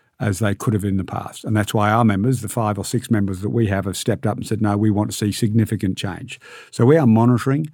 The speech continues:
those trials. Uh, we're in discussions with the financial counsellors about ways that we can try and draw them into the process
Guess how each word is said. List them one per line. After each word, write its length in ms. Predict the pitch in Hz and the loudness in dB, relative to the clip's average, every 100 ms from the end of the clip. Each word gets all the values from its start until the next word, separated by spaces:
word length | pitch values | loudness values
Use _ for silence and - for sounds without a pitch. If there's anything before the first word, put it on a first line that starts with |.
| _ _ - | _ _ -2
those 240 | 113 107 | -2 0
trials. 560 | - 120 147 202 131 - _ _ _ | 0 2 0 -2 -6 -12 _ _ _
Uh, 300 | 110 107 104 | -2 0 0
we're 180 | - 110 | 2 4
in 60 | 101 | 4
discussions 760 | 98 - 110 - 101 98 92 - | 0 0 0 2 2 0 -2 -6
with 220 | 110 98 | -8 -6
the 80 | 98 | -6
financial 640 | 104 101 98 - 104 98 - | -2 0 0 0 -2 -2 -4
counsellors 680 | - 120 120 139 170 151 - _ _ - | 0 2 4 2 0 -4 -12 _ _ -6
about 360 | 92 87 - - _ _ | -2 -2 -4 -14 _ _
ways 420 | 104 101 101 98 92 | 0 2 4 2 -2
that 120 | 127 | -4
we 220 | 107 95 | -2 -2
can 320 | - 98 92 | -2 -2 -2
try 300 | 87 113 98 | -2 -2 -2
and 80 | 92 | 0
draw 220 | 110 101 | 0 0
them 160 | 101 98 | 2 2
into 180 | 101 95 | 2 -2
the 80 | 98 | -4
process 540 | 107 95 107 98 | -4 -2 -2 -4